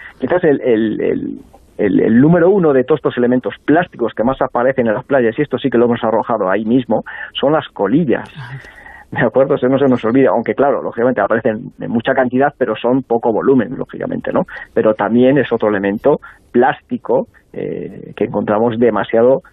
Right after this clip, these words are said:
eh, habitualmente, y eso sí que podemos decir que lo hemos arrojado allí mismo y, bueno, pues, eh, cada uno que vaya a la playa se fije un poquito en su alrededor, escarbe un poquito en la playa y verá cómo encuentra,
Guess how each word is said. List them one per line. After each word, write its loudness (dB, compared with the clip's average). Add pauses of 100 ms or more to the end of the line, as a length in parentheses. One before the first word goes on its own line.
(140)
eh, -18 (420)
habitualmente, 2
y 2
eso 0
sí 0
que -4
podemos 0
decir -4
que 0
lo 2
hemos -2
arrojado -2
allí -6
mismo -2
y, -8 (160)
bueno, -14
pues, -16 (160)
eh, -16
cada 0
uno -2
que 0
vaya 2
a 0
la -2
playa -2 (400)
se 0
fije 0
un 0
poquito 0
en 0
su -2
alrededor, 2
escarbe -2
un -2
poquito 0
en 2
la 0
playa 0 (100)
y 0
verá 0
cómo -2
encuentra, -2